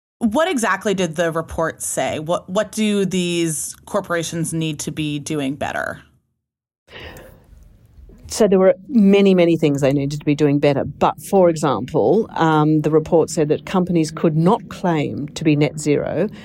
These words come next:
Speaker 2: if they were continuing to build or finance new supplies of fossil fuels, oil, gas or coal. It also said that they couldn't rely on cheap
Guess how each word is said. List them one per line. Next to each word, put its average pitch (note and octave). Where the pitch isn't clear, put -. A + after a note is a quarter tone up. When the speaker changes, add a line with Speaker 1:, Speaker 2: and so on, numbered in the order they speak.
Speaker 2:
if G#3
they F3+
were E3
continuing D#3
to C#3+
build E3
or C#3+
finance D#3
new F3
supplies D3
of C#3
fossil C3
fuels, C3
oil, D3+
gas C#3
or B2+
coal. A2
It F3+
also G#3+
said E3
that D3+
they F3+
couldn't A#3
rely E3
on D3+
cheap -